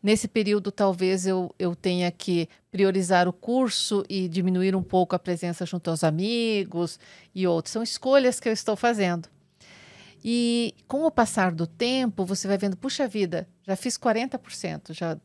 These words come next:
já transcorreu do curso. O que que eu já aprendi até aqui? Tá valendo a pena, né, o que eu estou fazendo?" Porque às vezes tem que corrigir rota.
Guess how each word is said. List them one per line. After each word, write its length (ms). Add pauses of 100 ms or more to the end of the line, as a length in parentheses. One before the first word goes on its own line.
(140)
já 320
transcorreu 560
do 80
curso. 300
O 20
que 120
que 60
eu 40
já 120
aprendi 540
até 220
aqui? 380 (420)
Tá 140
valendo 340
a 80
pena, 540 (280)
né, 260 (340)
o 80
que 100
eu 60
estou 240
fazendo?" 420
Porque 240
às 140
vezes 340
tem 180
que 220 (240)
corrigir 500
rota. 460